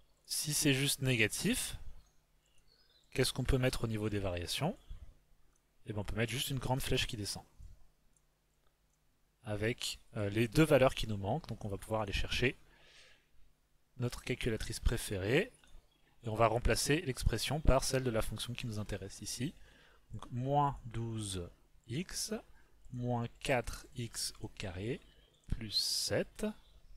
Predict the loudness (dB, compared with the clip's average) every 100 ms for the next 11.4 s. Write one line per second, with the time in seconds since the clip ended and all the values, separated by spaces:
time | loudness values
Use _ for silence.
0 | -20 -20 _ _ _ _ _ _ _ _
1 | _ _ -2 -2 -2 -4 -4 -8 _ _
2 | _ -4 2 4 4 -2 -20 -20 -20 -20
3 | _ _ _ _ _ -8 -4 4 6 6
4 | 6 6 2 0 4 4 4 -2 -2 0
5 | 2 2 0 -2 -4 -4 0 2 4 6
6 | 6 2 -2 2 2 2 2 0 0 -2
7 | -2 -2 6 8 8 6 2 2 2 0
8 | -2 -6 -20 -20 _ _ _ -10 -2 2
9 | 4 4 2 2 2 2 2 0 0 -2
10 | -2 -2 0 2 2 0 2 2 4 6
11 | 6 4 0